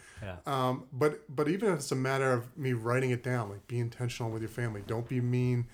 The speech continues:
Speaker 2: to Sal when he gets sad. You know, don't,
Speaker 1: <laughs>
Speaker 2: don't yell at Jesse when, you know, my wife when she's, uh, when she's upset, or, you know, don't
Speaker 1: Yeah.
Speaker 2: be a jerk. It's like, I need to have these, these truths that, so I need to stay plugged into Christ to learn the truths and then remind myself of
Speaker 1: Mm,
Speaker 2: those truths
Speaker 1: mm-hmm.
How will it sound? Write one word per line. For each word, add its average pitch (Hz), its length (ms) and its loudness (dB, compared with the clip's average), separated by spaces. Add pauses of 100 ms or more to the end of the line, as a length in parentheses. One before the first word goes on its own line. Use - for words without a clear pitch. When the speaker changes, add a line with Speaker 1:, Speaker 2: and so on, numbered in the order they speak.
(360)
Speaker 2:
to 131 100 0
Sal 127 420 4
when 120 100 2
he 123 100 2
gets 123 200 4
sad. 113 380 2
You 107 80 -2
know, 110 160 -2
don't, 120 380 2
Speaker 1:
<laughs> - 0 -
Speaker 2:
don't 135 340 2
yell 135 240 2
at 131 80 0
Jesse 131 340 2
when, 123 300 2 (340)
you 127 80 4
know, 123 100 6
my 117 140 4
wife 123 380 4
when 113 80 -4
she's, 117 400 -2
uh, 117 180 2
when 113 140 -2
she's 123 240 -2
upset, 113 480 -2
or, 110 180 -4
you 127 160 -2
know, 113 100 -2
don't 117 160 0
Speaker 1:
Yeah. 123 40 -4
Speaker 2:
be 135 120 -4
a 131 40 -2
jerk. 127 320 0
It's 127 120 -2
like, 123 120 2 (420)
I 139 40 2
need 170 140 6
to 170 80 6
have 139 300 4
these, 131 340 -2 (120)
these 123 180 -2
truths 151 680 2
that, 123 260 -4 (280)
so 131 200 2
I 117 60 6
need 135 140 2
to 123 60 -4
stay 131 140 2
plugged 160 360 4
into 151 140 4
Christ 135 340 2
to 127 80 -2
learn 139 200 2
the 127 60 2
truths 127 260 -2
and 123 100 -2
then 113 80 0
remind 117 440 2
myself 113 380 -2
of 110 80 -8
Speaker 1:
Mm, 113 60 0
Speaker 2:
those 101 220 -2
truths 107 360 -4
Speaker 1:
mm-hmm. 95 120 -8